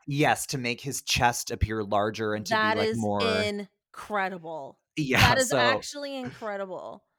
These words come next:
Speaker 1: Yeah, and then, obviously, Blanche Dubois comes into the scene, she seems a bit off, and then I start to remember you telling me Blue Jasmine
Speaker 2: Mm-hmm.
Speaker 1: was A Streetcar. I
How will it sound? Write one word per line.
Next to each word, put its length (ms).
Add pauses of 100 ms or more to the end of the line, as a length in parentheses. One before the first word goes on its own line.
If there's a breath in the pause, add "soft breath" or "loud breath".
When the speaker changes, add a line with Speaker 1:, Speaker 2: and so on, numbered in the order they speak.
(120)
Speaker 1:
Yeah, 300 (140)
and 180
then, 340 (400)
obviously, 580 (120)
Blanche 360
Dubois 280
comes 220
into 160
the 100
scene, 460
she 160
seems 320
a 60
bit 220
off, 300 (100)
and 280
then 480
I 100
start 220
to 80
remember 280
you 180
telling 460
me 440
Blue 300
Jasmine 960 (140)
Speaker 2:
Mm-hmm. 540
Speaker 1:
was 280
A 80
Streetcar. 720
I 220